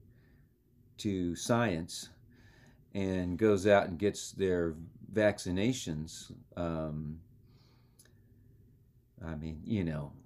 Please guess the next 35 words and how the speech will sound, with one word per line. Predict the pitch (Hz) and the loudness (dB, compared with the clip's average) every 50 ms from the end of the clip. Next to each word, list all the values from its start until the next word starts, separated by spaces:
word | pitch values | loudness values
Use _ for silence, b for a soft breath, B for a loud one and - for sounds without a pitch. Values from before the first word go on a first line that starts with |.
| - - - - - | -20 -20 -20 -18 -10
we've | 95 90 90 87 82 - | -6 -2 -2 -2 -2 -4
survived | - - 104 98 92 80 - 104 98 95 95 95 92 90 - - - | -8 -6 -4 -4 -4 -2 2 4 4 6 6 6 4 4 2 -2 -12
polio, | - - 120 113 104 104 101 101 101 98 98 98 95 95 95 92 92 92 85 80 - - b b b b b b b b b b | -4 2 4 6 6 8 8 8 8 8 8 8 6 6 6 4 2 2 -2 -6 -12 -16 b b b b b b b b b b
we've | - 92 95 95 - | -4 0 0 0 0
survived | - - - 95 95 85 - - 98 95 95 95 95 90 80 78 | -2 -4 -2 -2 -2 -2 -2 2 4 4 6 6 4 4 2 4
the | 107 107 101 | 6 6 6
measles | 95 98 101 101 101 101 98 82 85 98 98 95 92 87 90 98 | 6 4 2 2 4 2 0 0 0 2 2 2 2 0 0 0
and | 98 98 95 92 92 87 | 0 0 0 0 0 0
the | 101 98 98 98 | 0 0 0 0
mumps, | 90 90 101 101 101 98 98 - - - - | 0 0 2 2 2 2 0 -2 -6 -6 -4
and | 104 98 101 - | -4 -4 -4 -4
come | - 98 107 107 101 | -4 -2 0 2 2
on, | 104 104 104 101 95 90 | 4 4 4 2 0 -2
people. | - - 95 87 85 85 - 85 82 85 85 87 - b b b b b b b b b | -6 -4 -2 -2 -2 -2 0 0 0 0 -2 -4 -12 b b b b b b b b b
Do | - 104 | -2 -2
you, | 98 98 92 78 | -2 -2 -2 -4
how, | - 104 - - | -6 -8 -6 -6
how, | 95 85 104 110 113 113 - 113 | -6 -2 0 2 2 2 0 -2
how | 92 90 117 123 131 147 | -4 -2 2 2 4 4
many | 143 143 147 143 139 131 123 | 4 4 4 4 6 4 4
times | 127 - - 127 123 123 120 123 120 120 113 113 - - - - - - - - - | 2 2 2 4 4 6 6 6 6 4 4 2 0 -2 -8 -8 -10 -14 -18 -8 0
do | 113 113 | 2 4
you | 113 110 110 107 | 6 6 6 6
not | 113 127 127 113 | 4 4 2 2
read | 107 110 120 123 120 107 90 | 2 4 4 4 4 2 0
books? | 110 113 123 123 123 - - | 2 4 4 2 2 -4 -14
Do | - 104 | -6 0
you | 104 110 110 104 | 2 2 2 4
not | 104 107 110 95 | 2 0 0 0
listen | 107 107 104 - - 113 110 | 0 0 0 0 -2 -2 0
to | 110 113 | 0 0
the | 107 107 101 | 0 -2 -4
stories | - - - 113 113 113 117 117 110 104 104 | -8 -4 0 2 2 4 4 2 2 2 2
of | 113 110 98 98 | 2 0 2 2
old? | 101 104 110 117 110 113 110 107 - | 2 4 4 6 4 4 4 2 -2